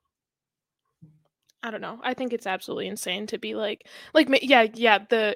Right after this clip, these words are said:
intent to hurt, like, I like to think that nobody intends to hurt the other person, but you can still hurt somebody without intending to. Like, it's like this whole, like,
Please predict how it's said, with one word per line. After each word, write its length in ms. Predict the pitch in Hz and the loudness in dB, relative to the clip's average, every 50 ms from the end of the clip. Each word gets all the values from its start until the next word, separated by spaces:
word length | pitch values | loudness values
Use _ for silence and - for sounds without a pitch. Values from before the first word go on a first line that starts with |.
| - 220 | -2 -4
intent 460 | 233 220 214 - - 226 226 247 226 | -4 -4 -4 -4 -4 -4 -4 -6 -8
to 100 | - 208 | -12 -12
hurt, 420 | - - 214 208 220 233 233 - _ _ _ _ _ _ _ _ _ _ _ _ | -8 -4 -2 -2 0 -2 -4 -6 _ _ _ _ _ _ _ _ _ _ _ _
like, 340 | - 240 214 196 - - - _ _ - - _ _ _ _ - | -4 -4 -4 -4 -4 -8 -20 _ _ -20 -20 _ _ _ _ 0
I 120 | 240 220 220 | 2 2 2
like 200 | 214 214 208 - | 2 -2 -4 -4
to 80 | 226 | -8
think 280 | 208 - 214 208 196 - | -6 -4 -4 -4 -4 -2
that 220 | 190 190 - - | -2 0 0 2
nobody 480 | 202 220 294 330 226 208 202 190 180 - | 6 8 8 8 8 6 2 0 -2 -4
intends 460 | 185 196 190 - 220 220 208 196 196 - | -6 -6 -8 -6 -6 -6 -6 -8 -12 -16
to 80 | 190 | -18
hurt 300 | - - 240 240 233 233 | -6 -2 0 0 0 -2
the 80 | 233 220 | -2 -2
other 180 | 202 185 185 | 0 -2 -2
person, 500 | 190 - 226 226 - - 202 196 214 226 - | 2 2 2 2 2 0 -2 -2 -2 -2 0
but 140 | - 214 - | 0 0 0
you 120 | 226 247 | 0 -2
can 160 | - 240 220 208 | 0 -2 -2 -2
still 360 | - - - 302 311 277 247 | -4 0 2 4 4 4 4
hurt 240 | - 302 302 - - | 2 0 -2 -2 -4
somebody 360 | 254 247 233 233 220 233 226 | -2 0 2 2 2 2 0
without 260 | 220 - 214 208 202 | 0 0 0 0 0
intending 460 | 202 214 - - 247 240 220 196 190 - | -2 -4 -4 -4 -2 -2 -2 -4 -6 -8
to. 220 | - - - - - - _ _ _ _ _ _ _ _ _ _ _ _ _ _ - | -10 -12 -12 -14 -18 -20 _ _ _ _ _ _ _ _ _ _ _ _ _ _ -16
Like, 200 | 214 254 226 220 _ _ _ _ _ 156 _ _ _ _ _ _ _ _ _ _ _ _ _ _ _ _ _ _ - | -14 -12 -12 -14 _ _ _ _ _ _ _ _ _ _ _ _ _ _ _ _ _ _ _ _ _ _ _ _ -20
it's 120 | 233 - | -16 -14
like 140 | 220 208 - | -14 -10 -8
this 120 | 226 208 - | -10 -10 -8
whole, 520 | - 226 220 220 220 220 220 214 214 214 | -6 -4 -2 -2 0 0 0 -2 -4 -4
like, 140 | 214 202 | -6 -10